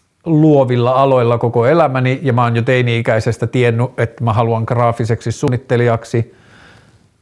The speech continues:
johon mä en loppujen lopuksi päätynyt, mutta se oli kuitenkin se, mitä mä luulin haluavani. Ja kun mä hain ja pääsin taideteolliseen korkeakouluun, niin mun ylioppilastodistuksessa kuvaamataito, jonka voisi ajatella, että sillä olisi jotain väliä, niin oli vitonen.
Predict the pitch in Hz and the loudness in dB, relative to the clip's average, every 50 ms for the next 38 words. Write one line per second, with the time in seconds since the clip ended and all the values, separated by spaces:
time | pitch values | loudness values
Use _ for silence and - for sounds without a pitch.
0 | _ _ _ 101 113 117 113 113 107 107 104 104 107 110 104 - 113 110 104 110 | _ _ _ -2 -2 0 0 0 -2 -4 -4 -2 -4 -4 -4 -2 -2 -2 -2 -2
1 | 120 101 - - 160 156 151 135 117 127 117 117 117 113 - 135 117 117 - 123 | -4 -6 -2 -2 0 0 0 0 0 -2 -2 0 -2 -2 -2 -2 -2 -2 -2 -2
2 | 113 110 107 110 - 131 117 113 110 113 113 117 117 120 123 120 113 110 107 107 | -4 -2 -4 -4 -4 -4 -4 -2 -2 -2 -2 0 0 0 0 0 0 -2 -2 -2
3 | 110 135 151 160 147 135 123 127 123 123 120 120 - - - 123 113 - 123 123 | 0 0 2 2 2 2 2 0 -2 -2 -2 -4 -6 -4 -4 -2 -2 0 -2 -2
4 | 120 - 151 143 151 143 143 143 131 131 - 127 117 - 127 127 123 117 - 113 | 0 0 0 0 0 0 -2 -2 -4 -4 -2 -4 -2 0 0 0 0 -2 -2 -2
5 | 110 127 131 127 113 - - 120 110 113 110 - 117 110 110 - 131 127 120 110 | -2 -2 -2 -2 -4 -2 -2 0 0 0 0 0 -2 -2 0 0 0 0 0 0
6 | - 120 110 110 107 117 117 113 113 110 113 113 110 113 110 110 110 113 120 123 | 0 0 0 0 0 0 0 2 2 0 0 0 -2 -2 -2 -2 -2 -4 -2 -2
7 | 127 127 123 113 117 - 120 110 101 - - 113 107 110 107 - - 110 - - | 0 0 0 0 0 -2 -2 -2 -2 -2 -4 -4 -2 -2 -4 -4 -6 -8 -6 -6
8 | 117 - - - - 147 131 127 123 117 113 113 110 113 107 107 104 110 107 110 | -8 -6 -6 -4 -4 -2 0 0 0 0 0 -2 -2 0 -2 -2 -2 -2 -4 -2
9 | 110 110 104 110 110 101 113 110 110 107 110 107 104 - - 110 110 110 104 - | -2 -2 -2 -2 -2 0 0 0 0 0 -2 -2 -2 -2 -4 -2 0 -2 -2 -2
10 | - 139 139 139 139 117 107 101 101 107 104 104 104 104 107 113 113 - - - | -2 -2 -2 0 0 -2 -2 -2 -2 -4 -2 -2 0 0 0 -2 -2 -6 -18 -20
11 | - - - - - - _ - 113 107 113 - - 117 110 110 104 110 127 120 | -20 -20 -20 -20 -20 -12 _ -4 -4 -4 -2 -2 -2 0 0 0 0 0 0 -2
12 | 120 - - 101 95 104 113 120 123 120 120 | -2 -2 -2 -4 -2 -2 -2 -2 -4 -4 -8